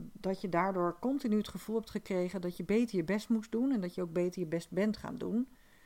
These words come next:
En nooit het gevoel hebt gekregen dat dat wat je deed goed genoeg was. Want je hebt altijd het gevoel gehad dat het beter moest. Het kan ook zijn dat je ouders hebt gehad die erg controlerend waren.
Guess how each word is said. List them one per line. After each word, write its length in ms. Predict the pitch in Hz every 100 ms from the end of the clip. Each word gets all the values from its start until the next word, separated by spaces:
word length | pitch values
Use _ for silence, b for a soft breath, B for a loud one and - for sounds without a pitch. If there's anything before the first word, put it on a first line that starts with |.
| b b b b
En 200 | 202 190 -
nooit 360 | 202 190 269 254
het 100 | 226
gevoel 240 | - 240
hebt 120 | 214
gekregen 460 | - 196 202 196 185
dat 160 | 175
dat 180 | 175 190
wat 160 | 180 -
je 80 | 175
deed 240 | 175 170
goed 200 | - 175
genoeg 300 | - 190 208
was. 420 | - - - - -
Want 120 | 175
je 60 |
hebt 120 | 160 -
altijd 200 | 190 185
het 120 | 180
gevoel 240 | - 180
gehad 240 | 175 170 170
dat 160 | 156
het 240 | 156 - -
beter 360 | 165 185 196 151
moest. 420 | - - - - - b b b b b b b b
Het 120 | - 214
kan 180 | 254
ook 160 | 254 254
zijn 140 | 247
dat 120 | 233 226
je 80 |
ouders 220 | - 202 196
hebt 160 | 196
gehad 220 | - 185
die 100 | 202
erg 240 | - 185 -
controlerend 800 | 175 165 160 156 147 190 233 226
waren. 540 | 226 240 233 285 403